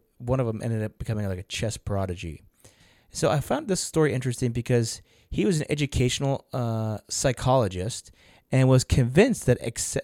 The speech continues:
exceptional mental abilities were less a result of inborn talent than of proper training. He claimed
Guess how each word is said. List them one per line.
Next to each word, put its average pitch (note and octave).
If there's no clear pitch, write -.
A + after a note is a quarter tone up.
exceptional E3+
mental B2
abilities A#2
were G#2
less C3
a B2+
result A#2+
of A2
inborn A2+
talent C3+
than F#2
of -
proper G2
training. F2+
He C#3+
claimed C#3+